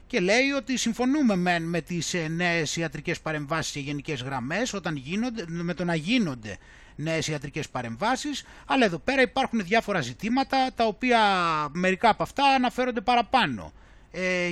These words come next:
και ότι η έγκριση από το, των εμβολίων από τον E M A ήταν πολύ ανώριμη,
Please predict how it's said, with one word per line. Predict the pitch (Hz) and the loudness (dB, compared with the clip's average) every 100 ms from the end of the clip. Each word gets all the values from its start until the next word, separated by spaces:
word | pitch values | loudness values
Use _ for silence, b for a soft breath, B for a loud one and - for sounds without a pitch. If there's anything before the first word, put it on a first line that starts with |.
| 160 | -4
και | 196 185 175 170 165 | 0 2 2 2 0
ότι | 170 170 185 | -4 -4 -6
η | 170 170 165 165 165 156 143 | -4 -6 -6 -6 -6 -8 -2
έγκριση | 185 233 220 202 - 180 156 | 2 2 2 -2 -2 -4 -4
από | 156 - | -4 -6
το, | 147 160 147 135 120 135 | -6 -6 -6 -8 -10 -8
των | 165 | -4
εμβολίων | 160 156 175 208 | -4 -4 -2 -2
από | 202 | -2
τον | - 180 | -4 -4
E | 190 | -2
M | 147 160 | -2 -2
A | 233 302 277 B B B | -2 -4 -8 B B B
ήταν | 247 269 240 - | -2 2 2 0
πολύ | 214 233 | 0 4
ανώριμη, | 196 170 208 254 285 302 302 | 2 2 0 0 0 0 -2